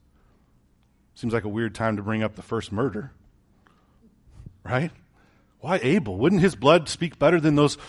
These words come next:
old covenant sacrifices or better than Moses? Why in the world are you bringing Abel back? 'Cause remember in Genesis four, when Cain killed his brother Abel,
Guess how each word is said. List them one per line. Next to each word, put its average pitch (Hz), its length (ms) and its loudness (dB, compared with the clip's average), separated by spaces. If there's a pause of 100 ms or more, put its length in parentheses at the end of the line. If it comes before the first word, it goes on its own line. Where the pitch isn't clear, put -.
(100)
old 160 300 6
covenant 170 380 4
sacrifices 165 880 6
or 120 140 2 (240)
better 170 260 4
than 156 160 4
Moses? 156 400 0
Why 190 240 0
in 202 80 4
the 156 60 2
world 160 260 4
are 151 60 0
you 151 100 -4
bringing 156 380 4
Abel 196 400 2
back? 90 480 -10 (1900)
'Cause 113 140 -8
remember 151 280 6
in 120 120 2
Genesis 143 400 0
four, 147 240 2
when 120 160 0
Cain 156 420 2
killed 151 300 0
his 120 120 -2
brother 113 320 2
Abel, 110 380 0